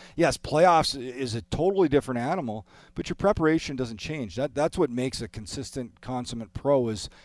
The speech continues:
how they prepare for games. That routine you have that gets you ready to play the best you can, you carry that into playoffs. You don't, you don't just all of a sudden change your routine in preparation. How you prepare, how you come out, how you flush things away, how you reset,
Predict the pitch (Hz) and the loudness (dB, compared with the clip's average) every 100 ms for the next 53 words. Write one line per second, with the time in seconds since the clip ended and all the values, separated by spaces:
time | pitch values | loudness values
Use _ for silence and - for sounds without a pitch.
0 | _ 143 151 160 156 151 - 139 135 - | _ 6 6 8 6 4 2 2 2 0
1 | 123 123 113 92 123 139 170 139 - - | -4 -4 -6 -6 -4 -4 0 -2 -2 -6
2 | 147 143 139 120 135 135 123 113 - - | -6 -4 -4 -4 -4 -4 -6 -8 -18 -20
3 | - 139 120 143 - 156 135 135 123 123 | -6 -4 0 -2 0 4 4 4 0 -4
4 | - 131 127 - _ - 107 135 135 - | -2 -2 -2 -6 _ -10 -2 0 0 -2
5 | 143 123 - 165 139 110 110 - _ 135 | -2 -2 -2 -2 -2 -6 -12 -20 _ -2
6 | 135 147 143 147 135 127 120 113 - 113 | -2 0 2 2 2 0 -2 -6 -8 -8
7 | 117 87 - 135 180 220 - 180 131 98 | -8 -8 -10 -4 -2 -2 -4 -4 -4 -6
8 | 113 - 127 107 147 120 113 98 - 139 | -12 -6 -6 -4 -4 -4 -6 -8 -6 -4
9 | 151 147 131 127 123 - 135 123 113 127 | -6 -6 -4 -4 -4 -6 -6 -6 -4 -6
10 | - 113 160 - - - - - 117 135 | -6 -6 -6 -8 -14 -18 -20 -14 -2 0
11 | 151 147 147 - 131 123 117 135 135 143 | 0 0 -2 0 -2 0 0 -2 -2 -4
12 | 127 127 113 131 139 131 - 131 127 - | -4 -4 -2 -2 -2 -2 -2 -2 -2 -4
13 | 139 131 120 117 123 127 113 139 143 143 | -4 -4 -4 -2 -2 -2 -2 0 0 -2
14 | 139 - 156 139 131 | -4 -4 0 0 0